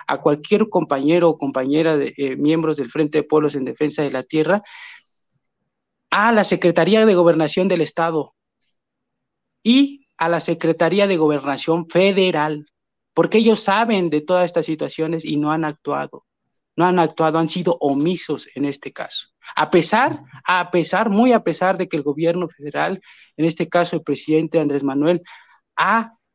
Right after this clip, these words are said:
sido parte de este proceso de construcción para que se desarrolle y se lleve a cabo el área natural protegida,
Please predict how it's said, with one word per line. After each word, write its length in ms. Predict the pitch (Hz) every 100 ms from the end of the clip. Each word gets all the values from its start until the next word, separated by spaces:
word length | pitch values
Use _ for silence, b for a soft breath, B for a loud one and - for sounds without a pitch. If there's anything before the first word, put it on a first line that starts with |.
| _ _ _ -
sido 560 | - 208 220 190 165
parte 380 | - 208 208 180
de 80 | 185
este 200 | 185 208
proceso 460 | - 151 - 180 175
de 140 | 156
construcción 680 | 165 143 - 147 - 196 196
para 220 | 170 160
que 100 | 156
se 140 | 143 139
desarrolle 640 | 139 147 170 185 185 190 b b
y 80 | 151
se 140 | 160
lleve 240 | 151 185 160
a 100 | 151
cabo 300 | 175 165 156
el 80 | 160
área 180 | 156
natural 340 | 139 135 143 143
protegida, 520 | 135 127 - 120